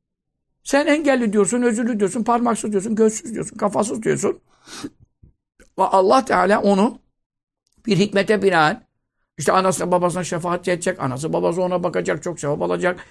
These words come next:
Onlar cehennemlik olacaktı. Ona bakmaları sebebiyle günahlarına kefaret olacak, sabır edecek, rıza gösterecek. Veya çok mübarek adam falan ama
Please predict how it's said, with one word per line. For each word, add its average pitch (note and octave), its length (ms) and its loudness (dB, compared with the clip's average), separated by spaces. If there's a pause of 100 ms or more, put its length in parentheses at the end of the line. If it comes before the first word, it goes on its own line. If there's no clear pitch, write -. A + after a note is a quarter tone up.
(100)
Onlar F3+ 300 0
cehennemlik F3 500 0
olacaktı. F3+ 640 -2
Ona F3 240 -2
bakmaları F3 400 0
sebebiyle E3 340 -2
günahlarına D3 460 -4
kefaret F#3 460 -2
olacak, F3+ 360 0 (140)
sabır F#3 300 2
edecek, F3 320 0
rıza C#3+ 280 -2
gösterecek. F3 600 -2 (220)
Veya F#3 300 4
çok G3 240 0
mübarek F#3 460 4
adam F3 240 2
falan F3+ 260 0
ama F#3 320 -2